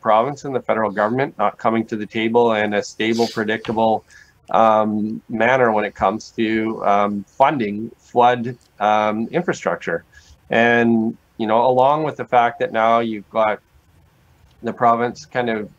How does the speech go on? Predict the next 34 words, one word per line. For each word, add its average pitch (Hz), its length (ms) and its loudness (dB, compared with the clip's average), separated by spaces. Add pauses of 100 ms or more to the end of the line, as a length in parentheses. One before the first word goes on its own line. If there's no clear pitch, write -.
(380)
shifting 147 420 -2
the 117 80 2
ground 110 460 2
underneath 113 380 0
our 107 120 0
feet 185 240 -2
a 131 60 4
little 107 240 -2
bit 104 320 -2
in 117 60 -10
terms 117 360 0
of 104 220 0
how 120 340 2
many 113 480 0 (240)
different 120 400 -4
players, 117 540 2 (100)
additional 131 440 -2
players 117 500 0
they 113 100 0
want 110 180 0
to 107 60 -6
put 120 280 0 (400)
in 120 120 2
the 110 100 0
game, 123 440 0 (420)
uh, 92 120 -4
changing 120 600 0
the 107 480 2
goalposts 117 520 0
when 117 100 0
it 101 100 -4
comes 110 360 0
to, 104 540 -2 (160)
um, 92 520 0